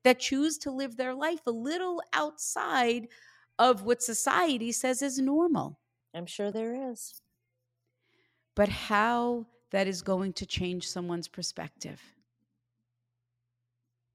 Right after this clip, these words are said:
Speaker 1: And just thinking about on how it'll also give someone maybe the strength to love and honor and respect themselves more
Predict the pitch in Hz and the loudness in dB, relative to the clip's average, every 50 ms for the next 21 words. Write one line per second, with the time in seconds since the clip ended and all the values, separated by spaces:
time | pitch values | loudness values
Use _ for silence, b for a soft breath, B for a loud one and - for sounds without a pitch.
0 | _ _ _ _ _ _ _ _ _ _ _ _ _ _ _ B B B B B | _ _ _ _ _ _ _ _ _ _ _ _ _ _ _ B B B B B
1 | B B B B B B _ - 185 180 180 185 185 165 202 190 214 214 - - | B B B B B B _ 2 4 4 4 4 2 2 4 4 4 4 2 -2
2 | - 226 220 214 - 214 208 190 175 170 175 170 165 165 170 - - 170 170 175 | -4 -4 -6 -4 -6 -8 -6 -6 -4 -4 -2 0 0 0 -2 -2 -4 -4 -4 -4
3 | 175 156 175 175 185 190 190 185 180 175 170 175 170 - - 175 156 - 185 170 | -4 -6 -4 -4 -4 -4 -4 -4 -4 -4 -4 -4 -4 -4 -6 -8 -6 -6 -8 -6
4 | - - - 196 180 175 170 170 165 170 170 170 170 156 170 156 - 156 - - | -6 -6 -4 -4 -4 -4 -2 -2 -4 -2 -2 -2 -2 -2 -4 -6 -6 -10 -10 -6
5 | - 170 170 170 165 - - - 190 170 165 165 170 170 160 170 165 - 170 165 | -4 -4 -4 -4 -4 -8 -12 -10 -8 -4 -2 0 -2 0 0 -2 -2 0 0 0
6 | 165 165 165 - 160 160 156 156 - - - 190 185 - _ - 170 160 151 - | 2 0 0 0 0 0 0 -2 -4 -2 -2 -2 -2 -2 _ -4 -4 -4 -4 -2
7 | - 165 156 151 151 143 151 160 160 165 165 175 185 196 208 214 220 226 233 240 | -2 -2 -2 -2 -4 -4 -4 -2 -2 0 2 2 4 6 6 8 8 8 6 4
8 | 240 | 2